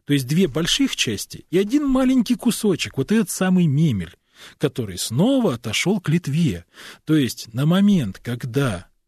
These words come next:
это был Третий рейх гитлеровский, Мемель был частью Восточной Пруссии. И вот в миде, наверное, это ещё помнят, в отличие от идиотов, которые являются депутатами Сейма.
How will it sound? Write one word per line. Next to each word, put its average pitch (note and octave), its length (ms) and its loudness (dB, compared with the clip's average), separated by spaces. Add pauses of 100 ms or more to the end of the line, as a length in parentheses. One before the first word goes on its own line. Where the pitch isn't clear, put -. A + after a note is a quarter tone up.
(200)
это G2 260 -10
был A#2+ 160 -2
Третий C3+ 400 -2
рейх A#3+ 440 -4
гитлеровский, - 720 -12 (680)
Мемель F3+ 480 2
был F#2 180 -12
частью F3+ 600 -2
Восточной D3+ 640 -2
Пруссии. - 640 0 (920)
И B2 60 0
вот E3+ 240 0
в C3 160 0
миде, A#3+ 340 4
наверное, A#2 580 -2
это B3 280 2
ещё B3 320 2
помнят, F#3+ 500 0
в C3+ 60 -4
отличие D#3 420 0 (100)
от - 240 -2
идиотов, F3+ 640 2
которые C3 340 0
являются D#3+ 440 0
депутатами E3 640 0
Сейма. F#2+ 600 -2